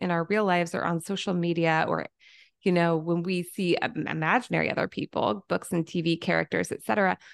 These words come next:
we observe things about them and we, I think our brains get confused that that's, like, the whole picture, right? Like, what you see on someone's Instagram feed and what their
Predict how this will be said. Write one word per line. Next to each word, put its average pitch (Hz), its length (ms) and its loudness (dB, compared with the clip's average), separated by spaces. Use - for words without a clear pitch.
we 233 680 4
observe 202 500 2
things 196 280 -2
about 165 340 0
them 165 180 2
and 160 120 2
we, 170 360 2
I 170 80 0
think 170 160 -2
our 175 100 4
brains 165 360 0
get 170 160 0
confused 175 500 0
that 180 140 -2
that's, 165 220 0
like, 175 140 -6
the 170 120 0
whole 165 180 -4
picture, - 600 -6
right? 185 200 2
Like, 175 120 2
what 190 140 4
you 254 140 2
see 330 180 4
on 339 140 2
someone's 254 340 4
Instagram 202 560 2
feed 214 400 4
and 165 160 2
what 170 200 4
their 175 280 2